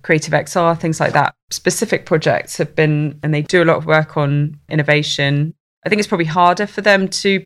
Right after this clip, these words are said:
broker partnerships. Again, they have the same constraints around how much of the grant funding they can spend on support, I think, with government funding. So sort of internal overhead ratios are a constraint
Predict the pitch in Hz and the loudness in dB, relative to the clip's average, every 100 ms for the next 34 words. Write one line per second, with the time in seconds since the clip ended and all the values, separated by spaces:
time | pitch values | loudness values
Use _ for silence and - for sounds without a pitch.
0 | _ - 185 190 202 185 190 _ _ _ | _ 0 0 2 2 4 2 _ _ _
1 | - 180 185 220 196 180 185 180 170 180 | 2 2 2 -4 -4 -2 0 2 2 0
2 | 165 165 - 170 165 160 170 165 - 160 | -4 -4 0 0 0 -2 0 0 -2 0
3 | 160 165 156 - - 156 160 160 156 151 | 0 0 -2 -2 -4 -6 -4 0 0 0
4 | - _ - 160 156 151 151 151 151 - | -4 _ 0 0 2 0 0 -2 -8 0
5 | 160 156 151 156 - - 165 170 - - | 2 2 0 -4 -6 -4 0 0 0 0
6 | 202 311 - - - 165 160 170 160 - | 2 0 -4 -14 -6 -4 0 0 0 -4
7 | 156 156 165 180 - 156 151 147 147 - | -2 -2 -2 -4 -2 0 2 0 -4 -4
8 | 156 151 147 - 151 147 156 147 147 147 | -4 -2 -2 0 0 2 0 0 -2 0
9 | 139 - 135 139 - - 147 - 147 - | -2 0 0 0 -4 -6 -8 -2 0 0